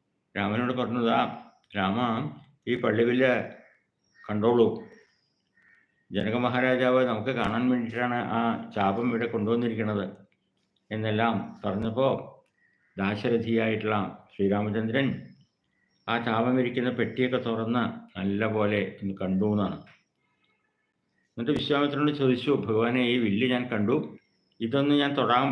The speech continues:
തൊടട്ടെ?" എന്ന് ചോദിക്കുകയാണ്. "ഞാനൊന്ന് കുലയ്ക്കാൻ ശ്രമിച്ചാലോ?" എന്ന് വിശ്വാമിത്രനോട് ചോദിച്ചു ശ്രീരാമചന്ദ്രൻ. "അത് വേണം, തീർച്ചയായിട്ടും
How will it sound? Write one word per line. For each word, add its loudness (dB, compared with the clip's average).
തൊടട്ടെ?" 0
എന്ന് 4
ചോദിക്കുകയാണ്. 0
"ഞാനൊന്ന് 2
കുലയ്ക്കാൻ 2
ശ്രമിച്ചാലോ?" 0
എന്ന് 2
വിശ്വാമിത്രനോട് -4
ചോദിച്ചു -4
ശ്രീരാമചന്ദ്രൻ. -6
"അത് -2
വേണം, 2
തീർച്ചയായിട്ടും 0